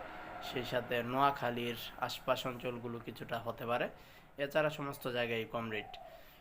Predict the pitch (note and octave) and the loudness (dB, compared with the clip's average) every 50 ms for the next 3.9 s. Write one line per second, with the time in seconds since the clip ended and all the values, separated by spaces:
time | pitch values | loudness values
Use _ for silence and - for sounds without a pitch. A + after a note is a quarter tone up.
0 | - - - - G3 G3+ G3+ G3 F#3+ F3+ D3+ D#3 D3 C#3+ C#3+ D3+ C#3 C3+ C3 B2+ | -14 -2 4 8 10 12 12 12 12 10 10 10 10 10 10 8 8 6 8 6
1 | B2+ B2 B2 A#2+ - - - - D3+ C#3+ C#3 C#3 - D#3 C#3+ C#3+ - D3+ C#3+ C#3+ | 6 4 4 2 2 0 2 6 8 8 8 8 6 4 2 4 6 4 6 6
2 | D#3 D3+ C#3 B2 C3 B2+ A#2 C3+ B2+ B2+ A#2+ B2 B2+ A#2+ A2+ A#2+ A#2 - - B2+ | 6 4 4 4 2 0 0 2 2 2 2 0 0 -2 -2 -2 -2 0 0 2
3 | A#2+ A#2+ A#2+ A2+ B2 A#2 B2 B2+ A#2+ B2 B2+ B2+ B2+ C3 B2+ - E3 A#3+ | 2 4 4 4 4 4 4 4 4 4 2 4 4 2 2 0 0 -2